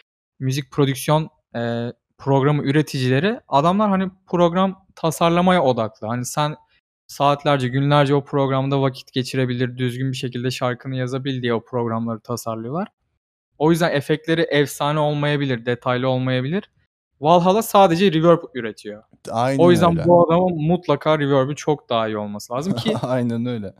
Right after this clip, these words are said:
Speaker 1: hem çok daha iyi hem de elli dolar. Hala
Speaker 2: Hı.
Speaker 1: öyle mi bilmiyorum ama
Speaker 2: Öyle
Speaker 1: yani
Speaker 2: olması
Speaker 1: diğer,
Speaker 2: lazım.
Speaker 1: diğer pluginlere göre çok ucuz
Speaker 2: Hı hı.
Speaker 1: fiyatlarda yani.
Speaker 2: Ya neyse,
Speaker 1: Mesela
Speaker 2: üçüncü
Speaker 1: fe-
Speaker 2: partileri ayrı konuşuruz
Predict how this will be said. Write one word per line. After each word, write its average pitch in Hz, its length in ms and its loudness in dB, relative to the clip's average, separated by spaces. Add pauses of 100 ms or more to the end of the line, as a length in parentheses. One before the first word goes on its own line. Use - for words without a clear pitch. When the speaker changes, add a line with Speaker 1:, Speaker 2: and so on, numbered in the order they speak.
Speaker 1:
hem 180 180 2
çok 196 340 2
daha 214 160 2
iyi 220 80 0
hem 202 180 4
de 185 60 2
elli 185 340 2
dolar. 110 320 -2 (560)
Hala 139 320 2
Speaker 2:
Hı. 139 40 2
Speaker 1:
öyle 135 180 -2
mi 131 100 -4
bilmiyorum 131 320 -8
ama 175 320 -6
Speaker 2:
Öyle 180 320 -2
Speaker 1:
yani 214 120 0
Speaker 2:
olması 113 280 -4
Speaker 1:
diğer, 156 160 6
Speaker 2:
lazım. 104 360 -2 (1200)
Speaker 1:
diğer 147 260 2
pluginlere 120 500 0
göre 165 220 -2
çok 175 260 -6
ucuz 165 360 -2
Speaker 2:
Hı 123 60 -16
hı. - 20 -14
Speaker 1:
fiyatlarda 107 560 -6
yani. 120 300 -16 (960)
Speaker 2:
Ya 123 100 -4
neyse, 180 280 -4
Speaker 1:
Mesela 135 260 0
Speaker 2:
üçüncü 170 180 -2
Speaker 1:
fe- - 20 6
Speaker 2:
partileri 160 460 -2
ayrı 185 220 -4
konuşuruz 170 640 -8